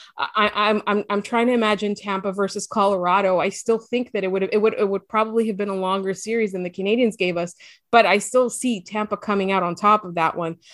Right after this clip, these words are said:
You know, I, I, I, I'm, I'm thinking about Tampa playing Vegas, and I, again, I see a bruising, strong, lo-, long series, but I,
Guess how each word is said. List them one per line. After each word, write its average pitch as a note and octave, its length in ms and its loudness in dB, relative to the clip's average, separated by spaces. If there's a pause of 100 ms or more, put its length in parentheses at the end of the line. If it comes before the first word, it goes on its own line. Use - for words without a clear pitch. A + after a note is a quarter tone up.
(140)
You A3 100 2
know, F#3+ 320 6
I, G3 180 4
I, G#3 140 2 (120)
I, G3+ 220 2
I'm, G3+ 240 0
I'm G3+ 140 -4
thinking A#3 420 -2
about G3 260 0
Tampa G3 300 -4
playing F#3+ 480 -4
Vegas, F#3 420 -2
and F#3 120 -4
I, - 80 -4
again, F#3 420 2
I E3 160 -8
see F#3 220 -6
a F#3 40 2
bruising, F#3+ 800 2
strong, F#3 840 2
lo-, F3+ 260 0
long F#3 400 0
series, A3+ 580 -2
but F#3 240 2 (320)
I, F#3 180 0